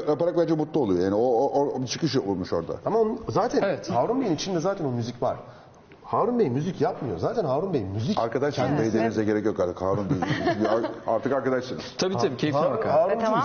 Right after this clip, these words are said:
Speaker 2: zaten
Speaker 4: severek ve çok
Speaker 2: müziğin
Speaker 4: isteyerek
Speaker 2: kendisi
Speaker 4: yapıyor.
Speaker 2: yani.
Speaker 3: Tabii, tabii.
Speaker 2: İçinde
Speaker 4: Ha?
Speaker 2: var o müzik.
Speaker 4: Evet.
Speaker 2: Çünkü işte o konservatuvar hayatı, meslek hayatı boyunca bunu yapar. Sesle kurduğu bağ, mesela dinlediğimde gerçekten çok büyüleyici. İnsanın herhangi bir şeyle böyle derin bir bağ kurması onu mutlu eder zaten.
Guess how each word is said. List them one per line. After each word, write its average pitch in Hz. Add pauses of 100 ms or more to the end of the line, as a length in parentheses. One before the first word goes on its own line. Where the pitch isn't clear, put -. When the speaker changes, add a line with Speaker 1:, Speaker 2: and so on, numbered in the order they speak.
(160)
Speaker 2:
zaten -
Speaker 4:
severek 285
ve 208
çok 269
Speaker 2:
müziğin 151
Speaker 4:
isteyerek 254
Speaker 2:
kendisi 165
Speaker 4:
yapıyor. 160
Speaker 2:
yani. 196
Speaker 3:
Tabii, 226
tabii. 92
Speaker 2:
İçinde -
Speaker 4:
Ha? 254
Speaker 2:
var 208
o 151
müzik. 104 (100)
Speaker 4:
Evet. 185
Speaker 2:
Çünkü 202 (380)
işte 165
o 165
konservatuvar 175
hayatı, 170
meslek 127
hayatı 170
boyunca 180
bunu 185
yapar. 170 (280)
Sesle -
kurduğu 170
bağ, 131
mesela 156 (260)
dinlediğimde 175
gerçekten 190
çok 185
büyüleyici. 175 (180)
İnsanın 160
herhangi 165
bir 147
şeyle 143
böyle 147
derin 180
bir 147
bağ 113
kurması 107
onu 226
mutlu 220
eder 220
zaten. 90